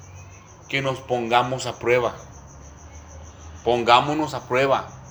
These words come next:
y que nos examinásemos nosotros mismos. En Primera de Corintios, capítulo tres, versículo once, que ya leímos ahorita, hermanos, dice:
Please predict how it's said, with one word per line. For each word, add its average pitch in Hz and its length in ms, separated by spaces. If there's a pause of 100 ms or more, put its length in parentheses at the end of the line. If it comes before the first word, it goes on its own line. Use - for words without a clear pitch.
(580)
y 117 100
que 135 160
nos 127 180
examinásemos 123 1000
nosotros 117 400
mismos. 107 400 (1400)
En 131 160
Primera 143 320
de 175 120
Corintios, 147 520
capítulo 131 440
tres, - 500 (920)
versículo 139 440
once, 135 420 (180)
que 120 100
ya 127 200
leímos 139 380
ahorita, 139 280
hermanos, 123 460
dice: 131 400